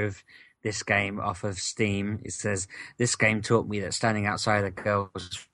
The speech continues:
room she lives is a way to a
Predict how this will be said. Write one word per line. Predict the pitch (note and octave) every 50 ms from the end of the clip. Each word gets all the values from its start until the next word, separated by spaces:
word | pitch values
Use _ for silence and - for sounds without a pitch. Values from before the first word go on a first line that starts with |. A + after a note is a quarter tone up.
| _ _ -
room | G#2 G#2 G2 G2 F#2+
she | - - - G#2+ G2
lives | G#2+ G#2+ G#2 G2+ - - G2+ F#2 - - _ - - - _ _ _ _ _ G2+ - - - _ _ _ _ _ _ _ _ _ _ _ _ _ _ _ _ _ _ _ _ _ _ _ _ _ _ - - - _
is | - G2 -
a | G#2
way | G2 G2+ G2+ F#2+
to | F#2 - G#2 G2 F#2 F#2+
a | G2+